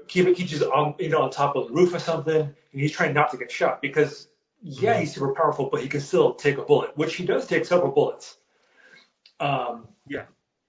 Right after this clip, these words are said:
Speaker 1: he, you know, he gets blown up by a grenade. Uh, Kibakichi gets blown up by a grenade. He's on the
Speaker 2: Mm-hmm.
Speaker 1: ground. Banks is about to shoot, about to finish him off. You know, he,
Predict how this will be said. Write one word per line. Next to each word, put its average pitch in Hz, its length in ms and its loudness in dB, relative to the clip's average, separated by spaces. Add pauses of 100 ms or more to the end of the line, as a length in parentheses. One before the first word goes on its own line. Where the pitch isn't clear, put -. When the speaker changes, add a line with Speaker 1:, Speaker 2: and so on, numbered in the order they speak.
(720)
Speaker 1:
he, 175 440 -6
you 160 80 -6
know, 135 340 -2
he 139 180 -2
gets 175 300 2
blown 156 300 8
up 165 160 0
by 139 140 4
a - 80 0
grenade. 151 380 0 (340)
Uh, 123 160 -4
Kibakichi 143 380 -8
gets 143 180 0
blown 143 240 -2
up 143 80 -2
by 139 60 -4
a 127 40 -4
grenade. 131 180 -6
He's 143 140 -2
on 156 140 0
the 151 60 2
Speaker 2:
Mm-hmm. 131 40 -2
Speaker 1:
ground. 131 320 0 (640)
Banks 139 340 -2
is 139 60 -8
about 135 280 2
to - 40 -10
shoot, 185 340 -4
about 143 260 2
to 135 80 -10
finish 160 440 2
him 139 100 -4
off. - 360 -6 (800)
You 131 100 -6
know, 127 100 -2
he, 143 200 -4